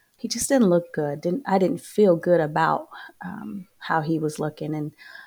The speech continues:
um, to be honest, I started having dreams that I was planning his funeral.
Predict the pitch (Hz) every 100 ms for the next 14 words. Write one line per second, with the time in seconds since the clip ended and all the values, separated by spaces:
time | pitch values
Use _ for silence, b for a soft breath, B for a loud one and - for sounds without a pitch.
0 | B - 175 165 - 180 175 262 233 160
1 | 160 165 160 165 - - 175 160 160 160
2 | 160 156 160 175 185 170 180 - - 156
3 | 156 - - 156 160 151 135 - 175 190
4 | - 185